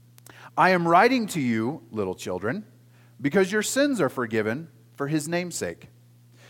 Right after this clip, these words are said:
I'm writing to you, fathers, because you know him who is from the beginning. I'm writing to you, young men,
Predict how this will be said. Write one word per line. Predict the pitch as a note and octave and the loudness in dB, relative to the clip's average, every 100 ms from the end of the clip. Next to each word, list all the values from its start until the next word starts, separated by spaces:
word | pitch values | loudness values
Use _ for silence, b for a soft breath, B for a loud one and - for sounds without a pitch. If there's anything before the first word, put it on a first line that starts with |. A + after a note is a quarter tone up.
| B | B
I'm | C3+ D3 | 2 4
writing | C#3+ D#3 E3 D3 | 6 6 4 -4
to | C#3 | -4
you, | A#2 | -4
fathers, | G2+ C3 G2+ G2+ A2+ D#3+ - - _ - | -2 2 2 2 0 -4 -10 -16 _ -12
because | A2+ B2 A#2+ | -6 -4 -2
you | B2+ | 2
know | C#3 C3 | 4 4
him | A#2+ D3+ B2+ A2+ | 4 0 0 -2
who | A#2 | -4
is | G#2+ | -4
from | - C3+ B2 | -2 0 0
the | G#2 | -6
beginning. | G2+ G#2 D3 G2 D#2+ - b b b b b b | -6 -2 -2 -2 -10 -20 b b b b b b
I'm | - A2 A#2 | -4 -2 2
writing | A#2+ C3+ C#3 | 2 2 -2
to | E3+ | -8
you, | D#3+ F#3 E3+ A#2+ - | -4 2 2 2 -4
young | - G#2 G2 G2 | -2 -2 -2 -4
men, | G2+ A#2+ | -2 -4